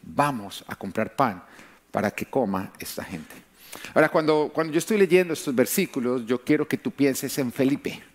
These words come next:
Yo quiero que tú te pongas en el lugar de Felipe. De pronto tú estás viendo una gran multitud, eso no es problema tuyo,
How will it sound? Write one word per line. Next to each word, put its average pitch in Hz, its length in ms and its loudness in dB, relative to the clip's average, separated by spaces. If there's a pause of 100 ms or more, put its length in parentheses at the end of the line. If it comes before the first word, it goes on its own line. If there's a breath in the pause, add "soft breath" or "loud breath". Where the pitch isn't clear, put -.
(400 loud breath)
Yo 131 160 2
quiero 156 160 0
que 147 100 -2
tú 120 120 -4
te 143 100 2
pongas 131 400 -2
en 120 60 -2
el 117 100 2
lugar 104 400 0
de 110 80 -2
Felipe. - 520 -2 (380 loud breath)
De - 80 2
pronto 135 280 0
tú 160 100 -4
estás 147 260 2
viendo 139 300 2
una 123 260 2
gran 151 320 4
multitud, 147 640 0 (140)
eso - 240 -2
no 135 120 -2
es - 80 -10
problema 127 520 2
tuyo, 165 420 2